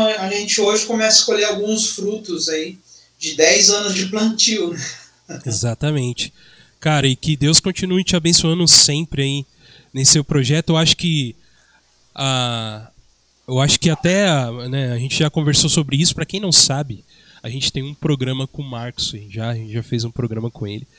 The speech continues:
Speaker 2: Procura aí na nossa, aí no nosso menu aí de degustação aí que tem o Marcão lá, que a gente contou a história, o testemunho desse cara, gente. Vocês não têm ideia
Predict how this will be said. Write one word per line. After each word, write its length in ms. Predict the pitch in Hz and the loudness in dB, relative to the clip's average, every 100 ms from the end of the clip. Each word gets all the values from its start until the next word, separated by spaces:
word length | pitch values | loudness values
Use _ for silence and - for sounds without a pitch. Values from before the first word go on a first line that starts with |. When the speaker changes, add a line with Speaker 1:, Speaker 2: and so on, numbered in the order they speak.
| - - _ | -20 -20 _
Speaker 2:
Procura 340 | - - 139 | -8 -2 0
aí 120 | 135 139 | 2 0
na 120 | 131 | -2
nossa, 540 | 131 - 156 123 110 - _ _ _ _ | -2 0 0 -2 -8 -14 _ _ _ _
aí 160 | - 127 | -8 -6
no 80 | 131 | -2
nosso 300 | 131 127 147 | 4 4 6
menu 460 | 143 143 139 143 | 2 2 0 -2
aí 200 | 135 131 | -2 -2
de 140 | 143 135 | -4 -4
degustação 800 | 135 123 139 - 123 - 135 127 | 0 2 2 2 4 4 4 0
aí 100 | 135 | -2
que 140 | - | -4
tem 160 | - 147 | -2 -2
o 60 | |
Marcão 460 | 151 156 151 160 156 | 0 0 0 2 2
lá, 220 | 135 117 - _ _ - | 2 -2 -8 _ _ -8
que 100 | 131 | -4
a 40 | |
gente 180 | 127 127 | -4 -4
contou 380 | - 135 151 147 | -4 -2 0 -2
a 100 | 143 | 0
história, 360 | 147 - 156 151 | 2 2 2 -2
o 40 | |
testemunho 520 | - 202 - 202 170 | 0 2 2 2 4
desse 220 | 160 147 - | 4 4 2
cara, 280 | 147 135 117 | 0 0 0
gente. 320 | 104 110 - | -4 -10 -8
Vocês 320 | 131 135 131 | -6 -4 -2
não 140 | 139 143 | -4 -6
têm 240 | 143 135 | -8 -8
ideia 360 | 139 120 123 | -8 -8 -10